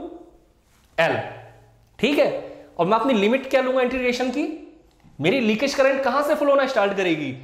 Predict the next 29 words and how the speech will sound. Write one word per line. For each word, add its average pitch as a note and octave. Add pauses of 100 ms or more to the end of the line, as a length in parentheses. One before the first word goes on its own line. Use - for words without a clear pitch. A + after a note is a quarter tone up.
(260)
यहां F3
से, C#4+ (720)
और D#3+
कहां G3+
तक B3+
जाएगी? B3
यहां F#3
तक। -
यहां F3+
पे A3+
है B3+
आर G3
वन, C#4 (360)
यहां D#3+
पे A#3+
है C4 (300)
आर D#3+
two, G#3+ (680)
Means A#3 (500)
जो E3
मेरी A3+
limit A3
लगेगी G#3+
वो B3
लगेगी G#3
आर G3
वन G#3
से G#3
लेके F#3+